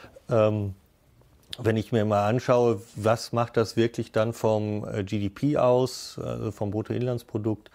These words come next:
äh, sind das so zwei Prozent. Davon wird sicherlich bei einem Brexit ein Stückchen weit, äh, was, was wegfallen, unter der Voraussetzung, die schaffen keinen Deal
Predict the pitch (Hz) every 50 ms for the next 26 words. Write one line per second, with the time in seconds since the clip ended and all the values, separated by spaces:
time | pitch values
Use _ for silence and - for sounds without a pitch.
0 | - - - - - - - - _ - 190 131 110 95 113 104 104 107 - -
1 | - - - - 117 131 143 - - 131 - - 135 127 131 135 123 - - _
2 | - - - - - - _ - - _ _ _ _ _ _ _ _ _ _ _
3 | - 120 - _ - 110 113 - - 117 113 110 120 117 - - 131 - - 127
4 | 120 117 110 - 110 110 113 110 98 110 110 117 - - - 117 - - - -
5 | - - 120 117 - - 120 113 107 110 107 110 110 107 - 123 - - 127 120
6 | 110 101 104 104 - - - 107 101 - - 120 117 - - 127 120 117 120 120
7 | 120 120 - - _ - 127 127 120 120 113 107 110 104 104 - 107 101 104 107
8 | 107 - 113 104 - - 110 101 104 95 - 107 104 101 - 107 - - 107 98
9 | 98 101 113 135 151 151 147